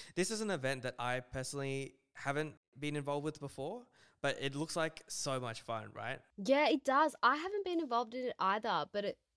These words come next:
Speaker 2: like you said, looks like so much fun every time I've seen videos of it. But for those who are unfamiliar, Holi is more famously known as a festival of colours. So it's the Hindu festival, predominantly celebrated in the north of India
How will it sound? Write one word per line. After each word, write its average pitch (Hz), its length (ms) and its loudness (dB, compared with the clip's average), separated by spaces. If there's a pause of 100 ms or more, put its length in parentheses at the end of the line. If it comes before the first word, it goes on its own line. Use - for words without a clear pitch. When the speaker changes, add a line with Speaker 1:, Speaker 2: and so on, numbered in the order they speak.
(120)
Speaker 2:
like 233 260 2
you 285 80 2
said, 196 380 2
looks 202 260 -4
like 214 160 -2
so 220 320 2
much 233 260 -2
fun 185 220 0
every 175 200 -6
time 180 220 -10
I've 170 100 -6
seen 175 240 -4
videos 165 400 -2
of 165 160 -2
it. 135 300 -4 (360)
But 240 160 6
for 277 80 0
those 285 260 6
who 349 100 2
are 294 140 6
unfamiliar, 190 1000 -2 (280)
Holi 262 460 4
is 285 80 0
more 254 220 -2
famously 220 440 -4
known 220 240 -6
as 202 120 -10
a 202 80 -8
festival 220 500 -6
of 220 140 -4
colours. 220 340 -4 (160)
So 254 240 2
it's 214 220 0
the 254 100 0
Hindu 262 340 -2
festival, 226 680 -4 (320)
predominantly 254 680 0
celebrated 208 600 0
in 190 400 -2
the 190 60 -4
north 190 340 -2
of 247 80 -10
India 269 500 0